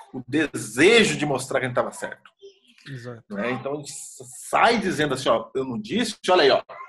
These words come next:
Speaker 1: "Eu falei que ia acontecer." Mas até no dia que aconteceu, que a gente fala que vai acontecer,
Speaker 2: Uhum.
Speaker 1: não é hora de falar, "Eu não disse"?
Speaker 2: Isso.
Speaker 1: Não é essa hora. É hora de,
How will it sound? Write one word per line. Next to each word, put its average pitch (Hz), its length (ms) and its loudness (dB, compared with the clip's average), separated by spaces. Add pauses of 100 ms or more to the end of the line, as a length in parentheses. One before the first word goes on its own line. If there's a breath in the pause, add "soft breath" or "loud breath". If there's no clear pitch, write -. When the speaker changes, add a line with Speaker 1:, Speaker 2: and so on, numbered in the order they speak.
Speaker 1:
"Eu - 140 -8
falei 139 540 2
que - 80 -6
ia 277 60 -2
acontecer." - 460 -8 (800 loud breath)
Mas 123 220 2
até - 640 0 (360)
no 175 240 0
dia 277 300 6
que 285 60 4
aconteceu, 190 400 2
que 143 80 0
a - 20 0
gente 139 100 -4
fala 233 440 4
que - 80 -6
vai 110 100 2
acontecer, 135 580 -2 (240)
Speaker 2:
Uhum. 160 300 -6 (720)
Speaker 1:
não 170 260 0
é 208 180 8
hora 220 300 8
de 196 80 -4
falar, 190 260 6
"Eu 165 80 2
não 156 120 -2
disse"? 156 520 -6 (600)
Speaker 2:
Isso. 151 480 -12 (520)
Speaker 1:
Não 156 280 -6
é 220 160 2 (120)
essa 160 200 -6
hora. - 360 -10
É 107 140 -6
hora 120 240 0
de, 170 160 -14